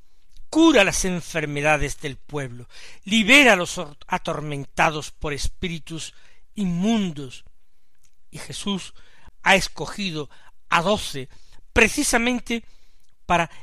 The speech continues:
enviarlos de su parte, a seguir realizando su misión en tantos lugares, a curar, a liberar,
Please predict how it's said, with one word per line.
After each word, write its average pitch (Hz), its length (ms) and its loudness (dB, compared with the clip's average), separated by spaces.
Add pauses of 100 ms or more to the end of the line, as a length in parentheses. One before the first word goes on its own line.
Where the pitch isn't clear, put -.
(140)
enviarlos 170 1000 2
de 170 100 -4
su 190 200 -2
parte, - 520 -4 (720)
a 208 140 4
seguir 226 760 4 (320)
realizando 190 920 0 (340)
su - 260 -2
misión 175 640 2 (440)
en 151 280 -6 (100)
tantos 156 560 2
lugares, 123 600 -6 (1120)
a 165 100 0
curar, 180 580 4 (920)
a 175 100 6
liberar, 165 680 8